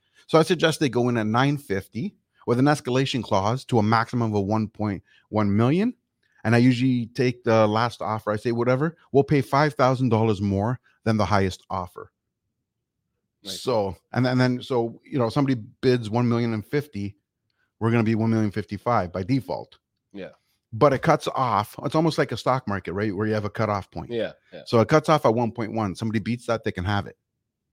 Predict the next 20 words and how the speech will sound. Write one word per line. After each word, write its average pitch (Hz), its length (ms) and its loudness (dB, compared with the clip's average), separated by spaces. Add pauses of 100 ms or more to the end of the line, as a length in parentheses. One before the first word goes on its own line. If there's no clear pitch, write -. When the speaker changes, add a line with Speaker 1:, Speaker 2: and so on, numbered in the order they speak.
Speaker 2:
Yeah. 76 80 -20 (280)
Speaker 1:
Right? 113 220 0
So 117 120 0
that's 123 340 4 (140)
kind 135 180 4
of 107 120 -2
the 110 60 -4
way 107 160 2
I 120 140 4
do 95 200 -8
it 85 100 -12 (140)
sometimes. 95 580 -8 (200)
Speaker 2:
That's, - 280 -12
that's 135 280 -6
a, 117 60 -10
that's 113 160 -8
a - 40 -14
smart 101 240 -12
idea, 87 300 -20
actually. - 300 -20